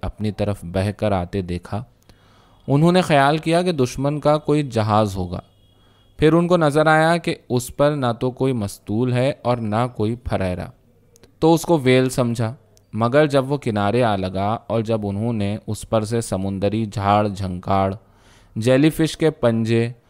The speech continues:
मछलियों के बचे खुचे हिस्से और, और तैरने वाला कबाड़ साफ कर लिया, तभी उनको मालूम हुआ कि वो कोई डूब कर मर जाने वाला है। सारी सहपहर वो उससे खेलते रहे,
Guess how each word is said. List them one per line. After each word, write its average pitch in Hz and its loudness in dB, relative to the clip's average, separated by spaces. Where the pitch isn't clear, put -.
मछलियों 143 2
के 156 2
बचे 127 2
खुचे 120 -2
हिस्से 110 -4
और, 131 -2
और 123 4
तैरने 120 2
वाला 139 4
कबाड़ 107 2
साफ 113 -2
कर 98 -2
लिया, 95 -4
तभी 131 4
उनको 190 4
मालूम 135 2
हुआ 139 0
कि 170 -6
वो 147 0
कोई 156 0
डूब 127 0
कर 110 -2
मर 117 0
जाने 95 -2
वाला 90 -4
है। 90 -10
सारी 160 2
सहपहर 135 2
वो 139 0
उससे 123 -4
खेलते 101 -4
रहे, 101 -2